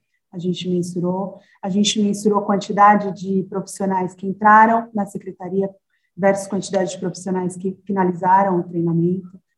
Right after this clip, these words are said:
né? Então, foram algumas das coisas que a gente conseguiu mensurar na área de treinamento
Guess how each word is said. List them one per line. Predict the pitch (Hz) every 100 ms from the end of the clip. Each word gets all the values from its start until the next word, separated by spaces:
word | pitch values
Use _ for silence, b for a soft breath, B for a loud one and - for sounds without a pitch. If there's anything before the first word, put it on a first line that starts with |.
| _
né? | 185 175 180 175
Então, | 175 190 190 -
foram | 196 196 190
algumas | 175 190 202 196 185 -
das | 190 -
coisas | 190 190
que | -
a | 175
gente | 190 -
conseguiu | 208 190 180 196
mensurar | 196 202 208 - 196 185 220 B B B _
na | 220 226
área | 240 247
de | 247 -
treinamento | 233 226 220 247 247